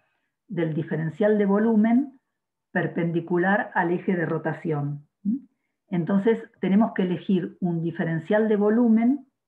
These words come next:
tal que sea una, una porción del cilindro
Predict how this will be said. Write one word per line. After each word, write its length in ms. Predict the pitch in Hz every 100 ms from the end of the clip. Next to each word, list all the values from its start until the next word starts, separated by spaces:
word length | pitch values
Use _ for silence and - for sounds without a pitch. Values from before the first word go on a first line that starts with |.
| _ _ _ _ _ _
tal 320 | 226 247 254
que 140 | 220 202
sea 440 | 247 233 233 254 -
una, 500 | 202 196 196 196 -
una 300 | 190 180 165
porción 520 | 175 165 - 247 254
del 200 | 220 196
cilindro 720 | 196 226 240 220 208 220 254